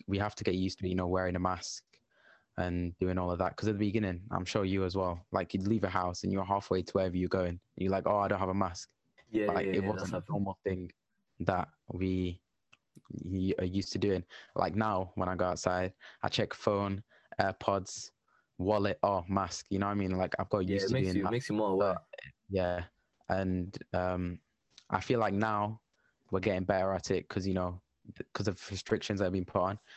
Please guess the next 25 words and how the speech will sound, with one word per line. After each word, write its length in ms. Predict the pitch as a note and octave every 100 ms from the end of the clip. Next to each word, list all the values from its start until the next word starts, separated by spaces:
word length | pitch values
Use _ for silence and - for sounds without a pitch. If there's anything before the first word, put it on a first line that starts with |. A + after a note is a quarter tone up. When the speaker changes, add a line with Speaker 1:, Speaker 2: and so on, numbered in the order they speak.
| - -
Speaker 1:
You 100 | F2+
know, 100 | F2+
to 120 | -
go 80 | F#2+
to 100 | -
the 80 | F#2
shop, 400 | - G2+ - -
you 60 | F#2
need 140 | F#2
a 40 | F2+
mask. 540 | F#2 F2+ - - - _ _ - _
To 100 | -
go 140 | F#2+ F#2
Speaker 2:
Yeah. 240 | F2+ F#2+ F#2
Speaker 1:
inside, 220 | F2+ F2 - G2 - _ _ _ _ _ -
indoors, 240 | F#2+ F2+
you 40 | F#2
need 100 | F2+
a 40 | F2+
mask, 340 | F2+ F2 -
everything. 420 | F#2 F2+ - F2 - - -
So 120 | -
I 20 | F#2+
feel 180 | B2+ A2+
like 360 | G#2 G2 -